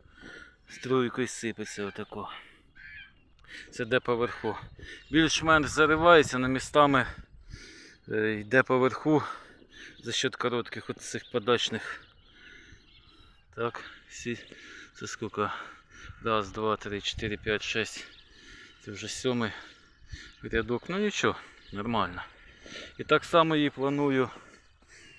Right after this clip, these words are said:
на, е, бахчі на кавуну.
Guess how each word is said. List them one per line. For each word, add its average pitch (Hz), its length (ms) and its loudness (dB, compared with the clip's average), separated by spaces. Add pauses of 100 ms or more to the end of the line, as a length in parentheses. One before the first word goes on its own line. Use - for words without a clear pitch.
на, 131 220 -2 (400)
е, 127 380 -6
бахчі 135 440 2
на 120 140 2
кавуну. 117 500 0